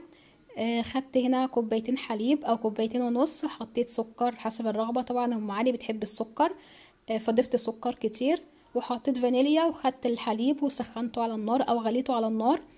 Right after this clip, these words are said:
آه، بعد كده جبت طبق، آم، ملفيه. الطبق ده بيتباع عند المحلات اللي بيبيعوا ال-، آم، آه، الجلاش والكسكسي والقدوسية.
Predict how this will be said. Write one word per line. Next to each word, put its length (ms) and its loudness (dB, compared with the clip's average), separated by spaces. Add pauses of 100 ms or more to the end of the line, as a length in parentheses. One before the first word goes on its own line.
(480)
آه، 180 4
بعد 340 4
كده 220 4
جبت 240 0
طبق، 380 2 (120)
آم، 680 -2
ملفيه. 500 2 (240)
الطبق 380 2
ده 180 0
بيتباع 580 0
عند 260 -2
المحلات 640 -2
اللي 100 2
بيبيعوا 420 -2
ال-، 160 -2
آم، 460 -4 (720)
آه، 840 -4 (540)
الجلاش 720 0
والكسكسي 720 -2
والقدوسية. 920 2